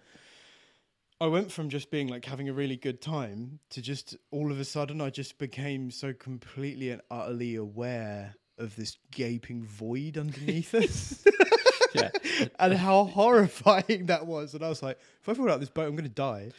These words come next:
Speaker 2: It's
Speaker 1: Like, <laughs>
Speaker 2: terrifying. Like, it's legit
Speaker 1: yeah.
Speaker 2: terrifying. It's
Speaker 1: Yeah,
Speaker 2: like,
Speaker 1: and then
Speaker 2: yeah.
Speaker 1: I was just so fucking scared.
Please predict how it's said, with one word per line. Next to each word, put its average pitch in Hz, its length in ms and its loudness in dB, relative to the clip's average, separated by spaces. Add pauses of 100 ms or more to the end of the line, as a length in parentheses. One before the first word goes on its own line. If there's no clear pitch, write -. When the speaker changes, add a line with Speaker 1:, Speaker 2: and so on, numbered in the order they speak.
(100)
Speaker 2:
It's - 140 0
Speaker 1:
Like, 320 200 10
<laughs> - 20 2
Speaker 2:
terrifying. 359 420 10
Like, - 160 6
it's - 180 4
legit 165 180 8
Speaker 1:
yeah. 190 140 10
Speaker 2:
terrifying. 185 500 6
It's 339 100 6
Speaker 1:
Yeah, 226 320 8
Speaker 2:
like, 190 80 2
Speaker 1:
and 208 80 4
then 233 120 4
Speaker 2:
yeah. 208 100 0
Speaker 1:
I 269 40 4
was - 180 0
just 240 280 -2
so 233 140 4
fucking 190 580 -4
scared. 165 560 -8